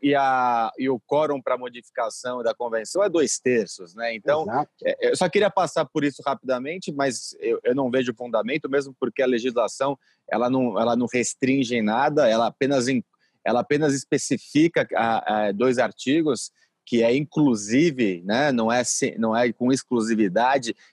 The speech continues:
Speaker 1: que é a questão do, da eleição do síndico, aprovação de contas. Então, só pra deixar isso caminhado aqui.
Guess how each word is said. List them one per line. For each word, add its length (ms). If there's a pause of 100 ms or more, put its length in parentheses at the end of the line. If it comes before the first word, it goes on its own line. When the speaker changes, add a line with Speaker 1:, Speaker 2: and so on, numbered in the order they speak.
Speaker 1:
que 80
é 40
a 20
questão 480
do, 280
da 140
eleição 400
do 100
síndico, 560
aprovação 500
de 160
contas. 480
Então, 340 (240)
só 160
pra 120
deixar 340
isso 340 (340)
caminhado 560
aqui. 320